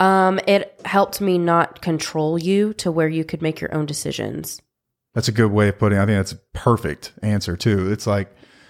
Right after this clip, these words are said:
Speaker 2: ultimately, it's what it does. It sort of detaches you and puts you on your own journey, but we're communicating along the way.
Speaker 1: Yeah, and it helped me realize that, um,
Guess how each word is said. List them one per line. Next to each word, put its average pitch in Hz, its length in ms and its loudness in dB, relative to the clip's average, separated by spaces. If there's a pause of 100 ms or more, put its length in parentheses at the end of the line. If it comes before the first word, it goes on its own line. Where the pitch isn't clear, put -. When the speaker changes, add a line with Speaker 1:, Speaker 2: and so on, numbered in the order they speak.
(280)
Speaker 2:
ultimately, 147 360 4
it's 123 80 0
what 123 100 4
it 104 60 0
does. 127 200 4
It 104 80 -2
sort 135 220 2
of 120 60 0
detaches 113 440 0
you 113 60 2
and 107 80 2
puts - 180 -4
you 110 100 2
on 101 100 2
your 98 120 -2
own 107 200 2
journey, 110 380 2
but 101 180 -2
we're 104 360 0 (160)
communicating 117 560 2
along 98 300 0
the 87 80 -4
way. 76 340 -6
Speaker 1:
Yeah, 190 300 2
and 175 140 2
it - 60 0
helped 185 300 -4
me 180 120 -4
realize 170 400 0
that, 156 320 -4 (580)
um, 147 500 0